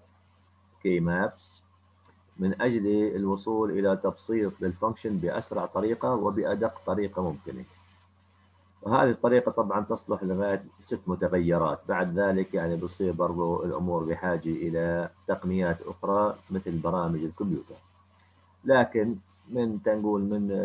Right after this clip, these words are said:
two variables up to six variables بإمكانك تستخدم المابس مثل ما راح نتعلم إن شاء الله الكريم. وقلنا الفكرة في الكي مابس أن نرتب المين تيرمز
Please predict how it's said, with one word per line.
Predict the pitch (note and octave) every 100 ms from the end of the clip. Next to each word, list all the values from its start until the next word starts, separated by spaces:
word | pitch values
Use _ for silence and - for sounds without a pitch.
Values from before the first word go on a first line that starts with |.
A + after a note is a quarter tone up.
| E2+ E2+
two | B2 G#2
variables | A2 G2+ F2 F2 D#2 -
up | G#2+ G#2 -
to | G#2 G2 F#2+ F#2 F2+ E2+ -
six | G#2 -
variables | G#2+ G#2+ G#2+ A#2+ A#2 G2+
بإمكانك | G#2 G2 G2+ G#2
تستخدم | F#2 F2 - - F#2 G2+ G#2 - _ - _ _ _
المابس | A#2 F#2+ C#2+ - - B2+
مثل | G#2
ما | F2 F2
راح | F2
نتعلم | E2+ E2 F2+ D#2
إن | D2
شاء | - -
الله | E2+ E2+
الكريم. | E2 - - - _ _ _ _ _ _ _ _ - - _ _ _ _
وقلنا | - B2 F3+ F#3
الفكرة | C#3 D#3+ E3 C3
في | B2 C3 B2 A#2+ A#2 - -
الكي | G2 C3 B2
مابس | A2 A2 A#2 A#2 - - - -
أن | A2+
نرتب | A2+ B2+ C#3+ - C3+
المين | A#2 A2 B2 B2
تيرمز | - A#2 A#2 C3 C3+ -